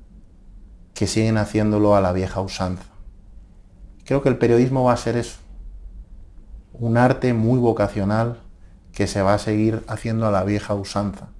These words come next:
Lo que pasa es que, como decía, antes había un millón de periodistas, ahora hay cuatro millardos de generadores de contenido. Entonces hay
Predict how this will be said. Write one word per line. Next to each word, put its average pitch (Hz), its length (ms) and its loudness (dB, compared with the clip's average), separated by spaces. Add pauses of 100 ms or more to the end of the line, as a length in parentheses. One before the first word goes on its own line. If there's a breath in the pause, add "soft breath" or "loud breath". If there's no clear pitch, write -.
(460 soft breath)
Lo 101 160 2
que 98 120 0
pasa 113 300 2
es 117 140 -4
que, 110 260 0 (200)
como 98 260 -6
decía, 117 320 -6
antes 110 260 -8
había 113 220 0
un 120 160 -2
millón 131 240 -2
de 123 80 -2
periodistas, 117 500 -4
ahora 117 320 0
hay 127 260 -2 (800 soft breath)
cuatro 147 380 -2
millardos 143 520 -2
de 127 80 -6
generadores 123 460 -4
de 127 120 -6
contenido. 120 640 -4 (840)
Entonces - 260 -14
hay 127 180 -12